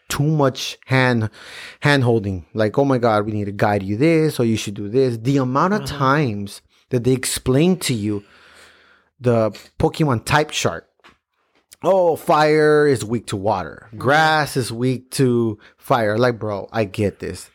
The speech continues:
Speaker 1: There should always be an option. Like, "Do you want us to explain this or not?" I just wanna click no, 'cause I've been playing these games for years.
Speaker 2: Like, you know, you know the guy in the beginning of the,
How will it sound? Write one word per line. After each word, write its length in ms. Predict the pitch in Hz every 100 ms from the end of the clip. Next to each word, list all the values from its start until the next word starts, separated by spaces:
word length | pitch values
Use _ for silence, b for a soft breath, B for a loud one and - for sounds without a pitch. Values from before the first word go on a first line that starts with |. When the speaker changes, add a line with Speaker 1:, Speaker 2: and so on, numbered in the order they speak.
| -
Speaker 1:
There 80 |
should 220 | 131 - 131
always 280 | 143 147
be 240 | 113 131 131
an 80 | 113
option. 480 | 120 - - 104
Like, 200 | 92 92 _ b b b b
"Do 80 | 113
you 120 | 120
want 320 | 101 110 135
us 100 | 170
to 140 | 170 175
explain 400 | 165 - 160 156
this 180 | 156 127
or 60 |
not?" 280 | 104 113 90 b b b
I 100 | 160
just 200 | 139 135
wanna 260 | 143 123 98
click 340 | - 131 -
no, 340 | 113 113 95 -
'cause 160 | 127 113 139
I've 120 | 127 127
been 140 | 120
playing 260 | - 165 131
these 160 | 110
games 220 | 104 113
for 100 | -
years. 420 | 113 165 101 - 160
Speaker 2:
Like, 160 | 151
you 80 | 160
know, 140 | 170 165
you 140 | 156
know 140 | 160
the 80 | 160
guy 200 | 143 143
in 80 | 151
the 40 | 143
beginning 320 | 135 139 143
of 120 | 139
the, 400 | 135 127 127 131